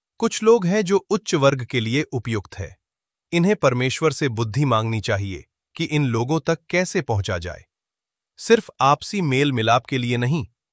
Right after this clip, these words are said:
किंतु व्यक्तिगत रूप से परिश्रम कर उन्हें सच्चाई और जीवित परमेश्वर पर भरोसा रखना, जो उनकी आत्मा के उद्धार के लिए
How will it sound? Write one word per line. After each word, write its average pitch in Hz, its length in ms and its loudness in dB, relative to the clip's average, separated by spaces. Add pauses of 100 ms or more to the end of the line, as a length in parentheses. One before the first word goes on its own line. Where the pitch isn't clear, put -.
किंतु 180 280 0
व्यक्तिगत 127 600 -2
रूप 143 200 -2
से 147 200 -2
परिश्रम 123 500 -2
कर 104 260 -2 (240)
उन्हें 151 240 2
सच्चाई 131 600 0 (240)
और 151 140 2
जीवित 160 440 -2
परमेश्वर 131 560 0
पर 135 180 0
भरोसा 117 460 -2
रखना, 95 380 -6 (260)
जो 147 120 2
उनकी 147 380 -2 (120)
आत्मा 120 420 2
के 165 160 -2
उद्धार 117 500 0
के 123 160 -4
लिए 117 220 -2